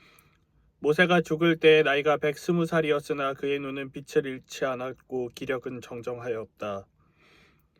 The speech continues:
이스라엘 백성은 모압 평원에서 모세의 죽음을 애도하는 기간이 끝날 때까지 모세를 생각하며 삼십 일 동안 애곡하였다.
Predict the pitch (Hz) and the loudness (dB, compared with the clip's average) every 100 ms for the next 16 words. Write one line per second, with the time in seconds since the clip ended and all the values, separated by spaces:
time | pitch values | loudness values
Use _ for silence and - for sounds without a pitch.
0 | _ _ - 143 175 180 170 160 175 165 | _ _ -12 -2 4 6 6 2 2 4
1 | 160 156 147 160 165 180 170 170 165 151 | 2 4 6 6 4 0 2 4 2 4
2 | 156 135 139 160 151 147 151 151 147 131 | 2 2 0 2 2 0 -2 0 0 -2
3 | 135 151 151 151 143 143 147 143 139 160 | 2 2 2 -6 -8 -4 -2 -2 -4 -2
4 | 165 160 156 151 - 143 139 135 131 156 | 4 2 4 0 2 -2 -4 -4 2 2
5 | 143 139 160 156 156 - 147 143 139 175 | 2 0 0 0 0 -4 -4 -4 -4 -4
6 | 175 175 156 151 - 147 143 135 127 127 | -2 -2 -2 -4 -2 -2 -2 -4 -6 -6
7 | 123 - 123 107 - 110 98 | -6 -2 -2 -2 -6 -6 -6